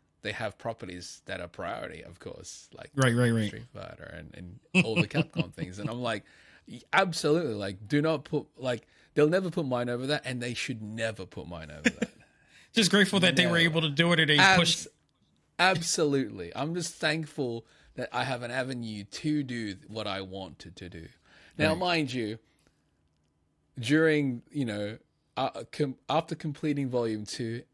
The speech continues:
Speaker 1: till now, could I have done a Volume three? One thousand percent. <laughs> But I thought about, I thought about this a couple of days ago. Then I was like,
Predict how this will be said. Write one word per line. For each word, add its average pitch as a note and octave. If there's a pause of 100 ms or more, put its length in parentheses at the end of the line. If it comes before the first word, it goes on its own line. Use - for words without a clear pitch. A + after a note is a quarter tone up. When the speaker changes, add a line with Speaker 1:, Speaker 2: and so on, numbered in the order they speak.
(160)
Speaker 1:
till A#2
now, G#2
could A#2+
I A#2+
have A2+
done A#2
a A2+
Volume G#2+
three? C3+ (320)
One C3+
thousand A#2+
percent. G#2 (180)
<laughs> -
But F#3+ (1080)
I D#3
thought A3
about, E3+
I C#3
thought E3
about C#3
this C3
a A#2
couple B2
of G#2
days A#2
ago. F#2
Then A#2+
I C3
was B2+
like, A#2+